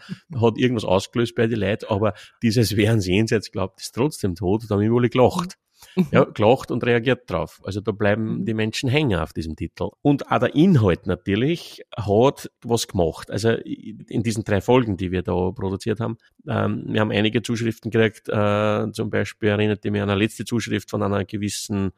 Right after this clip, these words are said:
Speaker 1: äh, auch Andrea, also wir haben schon mal eine
Speaker 2: Mhm.
Speaker 1: Andrea
Speaker 2: Mhm,
Speaker 1: gehabt,
Speaker 2: genau.
Speaker 1: fällt mir gerade ein, aber das ist eine andere Andrea, die gesagt hat, „Bitte, äh, macht's noch mehr davon“, also von diesen
Speaker 2: Mhm.
Speaker 1: Jenseitsfolgen <laughs> quasi,
Speaker 2: <laughs> Ja.
Speaker 1: weil das auch so lustig ist. Und ich möchte da ohnehin mehr draus machen, künftig,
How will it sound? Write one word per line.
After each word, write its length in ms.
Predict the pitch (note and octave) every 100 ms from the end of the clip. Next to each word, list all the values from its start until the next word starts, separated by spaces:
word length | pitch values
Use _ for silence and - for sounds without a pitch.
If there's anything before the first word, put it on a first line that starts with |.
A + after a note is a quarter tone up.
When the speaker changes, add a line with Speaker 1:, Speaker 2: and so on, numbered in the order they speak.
| _ _ _ -
Speaker 1:
äh, 20 |
auch 500 | G2 G2+ - B2+ - -
Andrea, 640 | F2+ - F2 F2+ A2 C#3+
also 180 | B2+ G#2+
wir 60 | G2
haben 100 | F#2
schon 120 | G#2+
mal 120 | F#2+
eine 180 | F#2+ F2+
Speaker 2:
Mhm. 60 | F#2
Speaker 1:
Andrea 320 | F#2+ G2 G2
Speaker 2:
Mhm, 40 | G2
Speaker 1:
gehabt, 240 | G#2+ A#2
Speaker 2:
genau. 60 | G3+
Speaker 1:
fällt 120 | A#2+ D#3+
mir 80 |
gerade 220 | A2+ A2+ A#2
ein, 100 | C3
aber 100 | G#2
das 120 | G2+
ist 40 |
eine 100 | - F#2+
andere 240 | G2+ B2
Andrea, 260 | A2+ B2 A2 - - - _
die 60 |
gesagt 220 | A2 C3 B2
hat, 100 | - _ _
„Bitte, 380 | G3 - F3 - _ -
äh, 240 | D3 D3 -
macht's 460 | A#2+ C3+ D#3 -
noch 80 | D3+
mehr 200 | C3+ C#3+
davon“, 440 | C3+ A2 G2+ F2 F#2+
also 160 | F#2+
von 200 | G#2 G#2+
diesen 260 | F#2+ G#2 -
Speaker 2:
Mhm. 180 | F#3+ G3
Speaker 1:
Jenseitsfolgen 920 | - G#2+ C3+ A2+ E2 - - F#2 F#2
<laughs> 140 | A2 F2+
quasi, 260 | - - -
Speaker 2:
<laughs> 80 | -
Ja. 240 | G#3 F3 F3+
Speaker 1:
weil 100 | A2+
das 120 | A2+
auch 160 | G2+
so 100 | G#2 G#2+
lustig 340 | C#3 - C3
ist. 160 | C#3+ - _ - - _
Und 220 | A#2 A2
ich 100 | C3
möchte 260 | B2+ A#2+ -
da 60 |
ohnehin 540 | - B2 A#2+ C3 B2+ F#2
mehr 400 | E2 D#2 E2 G2+ _
draus 280 | - E2 -
machen, 540 | F2 - - A2+ B2+
künftig, 920 | - A#2 A#2+ - C#3+ - - - -